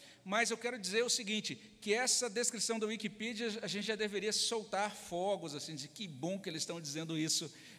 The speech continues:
nesse site sobre Jesus Cristo. Porque há algumas décadas atrás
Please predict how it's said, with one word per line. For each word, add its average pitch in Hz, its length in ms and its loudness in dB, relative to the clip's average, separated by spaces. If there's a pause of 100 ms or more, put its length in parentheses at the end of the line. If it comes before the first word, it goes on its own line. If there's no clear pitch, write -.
nesse 156 360 0
site 156 500 4
sobre 165 300 0
Jesus 170 320 0
Cristo. 208 360 2 (460)
Porque 214 380 2
há 226 80 2
algumas 226 520 4
décadas 180 640 4
atrás 156 760 2